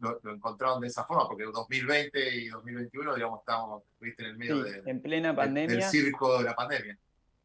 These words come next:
Speaker 2: Pero nosotros en realidad, eh, ya teníamos pensado el lanzamiento antes de saber de la pandemia.
Speaker 1: Claro.
Speaker 2: Eh, en realidad nosotros, eh, ya teníamos pensado hacer esto de conectar a los terapeutas con los pacientes de forma remota, por videollamada.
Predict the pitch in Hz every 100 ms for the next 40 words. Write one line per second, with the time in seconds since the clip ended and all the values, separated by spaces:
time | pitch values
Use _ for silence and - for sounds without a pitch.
0 | _ - 135 135 135 135 139 135 175 170
1 | 170 170 143 147 151 160 170 185 196 _
2 | _ _ _ - 135 131 131 127 123 -
3 | 160 156 160 165 165 147 131 151 165 151
4 | 147 147 143 151 165 160 170 165 170 143
5 | - 127 147 135 120 - 120 117 113 117
6 | _ _ _ _ _ - 113 - - -
7 | _ - 127 123 127 127 139 147 135 147
8 | 135 151 147 - - 131 123 120 120 123
9 | 131 - 143 143 151 143 143 127 147 160
10 | 151 131 - 139 135 139 127 120 123 _
11 | _ _ 139 127 - 147 143 131 - 127
12 | 127 139 135 135 127 - 127 - 135 139
13 | 131 139 135 131 131 135 170 139 127 _
14 | 139 131 131 127 - 139 160 214